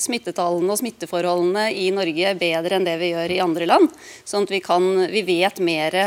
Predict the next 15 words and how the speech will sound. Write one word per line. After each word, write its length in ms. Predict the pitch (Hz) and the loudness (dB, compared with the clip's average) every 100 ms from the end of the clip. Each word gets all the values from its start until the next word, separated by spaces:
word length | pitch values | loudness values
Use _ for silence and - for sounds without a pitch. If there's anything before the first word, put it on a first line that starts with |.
| 196 - | 0 -2
om 220 | 180 185 | 0 0
smittesituasjonen 880 | 185 196 - - - 170 180 185 190 | -2 -4 -4 -6 -4 -4 -2 0 -2
og 20 | 190 | -2
kan 100 | 190 | -2
si 240 | - 175 170 185 | 0 -2 -2 -2
litt, 260 | 170 - - 185 | -2 -6 -6 -2
eh, 160 | 180 | 0
med 480 | 180 185 180 180 180 | 2 2 2 2 0
større 320 | - 180 196 | -2 -2 -2
trygghet 480 | - 185 165 214 240 175 | -4 -6 -2 0 2 2
da, 80 | 160 | 0
hvor 240 | 160 185 | -2 -2
smitten 400 | 208 196 - 175 | -2 -4 -2 -2
skjer 300 | 170 156 170 | 0 0 0
hen. 100 | 214 | -2